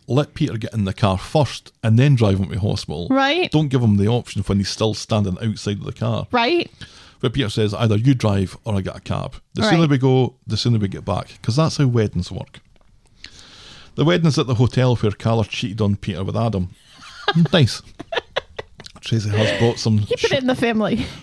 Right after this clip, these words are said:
Speaker 1: brought some shop seconds for flowers.
Speaker 2: It's also, it's also the same as, uh, where, um, Daniel and Sinead got married, isn't it?
Speaker 1: I
Speaker 2: Is it
Speaker 1: think
Speaker 2: the
Speaker 1: so.
Speaker 2: same one? Yeah.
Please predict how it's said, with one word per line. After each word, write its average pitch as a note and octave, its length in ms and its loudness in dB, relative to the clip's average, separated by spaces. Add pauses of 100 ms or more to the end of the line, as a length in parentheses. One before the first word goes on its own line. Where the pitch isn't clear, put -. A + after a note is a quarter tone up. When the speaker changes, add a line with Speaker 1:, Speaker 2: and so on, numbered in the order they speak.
(200)
Speaker 1:
brought D#3 200 2
some B2 180 4
shop C#3+ 380 -2
seconds B2+ 420 -2
for G2 120 -2
flowers. G2+ 560 -2
Speaker 2:
It's C4+ 140 0
also, A#4 220 2 (200)
it's - 220 0
also G#4+ 260 0
the D4 140 0
same G#3+ 580 0
as, A#3+ 400 -2
uh, G#3+ 380 2 (220)
where, A3 420 2
um, G#3 400 4
Daniel A3+ 320 2
and A3 120 2
Sinead D#4 340 0
got G#3+ 160 2
married, G3 260 2
isn't B3+ 180 0 (140)
it? - 160 -12 (880)
Speaker 1:
I A2+ 40 4
Speaker 2:
Is - 40 2
it - 20 -2
Speaker 1:
think A#2 120 4
Speaker 2:
the F#4+ 60 2
Speaker 1:
so. F#4+ 100 0
Speaker 2:
same F4 120 4
one? F#4+ 240 2
Yeah. C#4+ 280 2